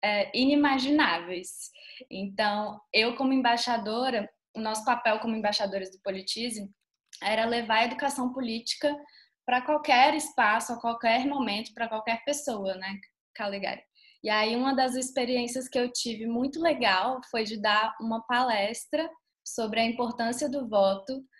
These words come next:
num templo budista lá em Brasília. Então, tipo assim, eu nunca tinha entrado num templo budista na minha vida. E a gente teve essa experiência que foi incrível. Aí eu fiquei, "Gente, sábado, nove horas da manhã,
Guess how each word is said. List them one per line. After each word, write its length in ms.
num 240
templo 460
budista 640
lá 120
em 120
Brasília. 680
Então, 260
tipo 220
assim, 180
eu 80
nunca 240
tinha 220
entrado 440
num 160
templo 380
budista 560
na 160
minha 180
vida. 400
E 360
a 80
gente 260
teve 160
essa 180
experiência 640
que 140
foi 320
incrível. 880
Aí 160
eu 80
fiquei, 280
"Gente, 440
sábado, 500
nove 400
horas 260
da 120
manhã, 360